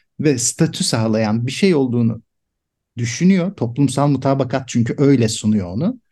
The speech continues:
Ve kumaşı görmüyor. Diyor ki, bakıyor, "Bu," diyor, "bir çöp yani aslında. Ama bu çöpü verdiğimde bu itibar ve yetkinlik bana geçiyor mu?" Geçiyor. "O zaman araçsal bakabilirim, teleolojik bakabilirim. Ben bunu alırım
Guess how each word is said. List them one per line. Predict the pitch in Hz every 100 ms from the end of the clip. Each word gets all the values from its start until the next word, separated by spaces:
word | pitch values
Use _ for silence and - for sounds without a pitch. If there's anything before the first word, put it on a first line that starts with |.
| _ _ _ _
Ve | 147 180 285 269
kumaşı | - 196 220 262
görmüyor. | 247 262 269 180 117 117 _
Diyor | 190 269
ki, | 185 120
bakıyor, | 175 - 175 190 -
"Bu," | 107
diyor, | - 240 190
"bir | 214
çöp | - 269 269
yani | 160 104 95 -
aslında. | - - _ _ _ _ _ _ _ _
Ama | 202 285 202
bu | 120 123 262
çöpü | - 220 214 151
verdiğimde | 156 170 165 180 175 139 110
bu | 113 190 196
itibar | 170 160 151 165 151
ve | 147 123 -
yetkinlik | 120 147 - 165 165 165
bana | 143 165
geçiyor | 156 185 - 175
mu?" | 226
Geçiyor. | 226 190 123 101 - -
"O | 220
zaman | 123 151 233
araçsal | 147 139 117 160 208
bakabilirim, | 208 202 190 190 107 - _
teleolojik | - 120 110 107 165 185
bakabilirim. | 175 175 175 147 - _ - - _ -
Ben | 262 214
bunu | 175 175
alırım | 233 190 143 220